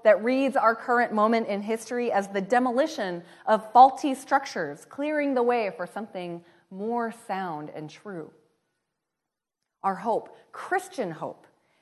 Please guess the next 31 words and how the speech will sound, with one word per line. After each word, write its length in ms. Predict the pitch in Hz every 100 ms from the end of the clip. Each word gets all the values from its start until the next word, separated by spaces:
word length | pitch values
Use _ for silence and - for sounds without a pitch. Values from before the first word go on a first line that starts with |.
| -
is 140 | 202
the 80 | 214
kind 340 | - 311 311
that 180 | 233 -
sees 480 | - 302 311 330 302
our 300 | - 214 214
world 420 | 247 269 285 277
for 140 | 233
what 180 | 214 262
it 120 | 254
is, 360 | 240 240 247 240 - - -
enters 420 | 320 339 294 269
the 100 | 214
pain, 460 | 214 247 247 247 247 -
and 140 | 196 220
comes 300 | - 277 269
out 240 | 254 220
saying, 420 | - 233 226 233 - -
"Your 180 | 208 180
faith 500 | - 214 220 - - _ -
has 180 | 190 180
healed 460 | - 269 269 233
you." 260 | 175 147 - _ _ _ _ _ _ _ _ _ _ _ -
Our 180 | 220 226
hope, 480 | - 269 233 - - - -
Christian 680 | - 359 392 - 262 190 175
hope, 600 | - - 202 160 - - _ -
is 120 | 226
a 60 | 233
prophetic 680 | - 254 - 302 320 285 -
act 480 | 233 190 - -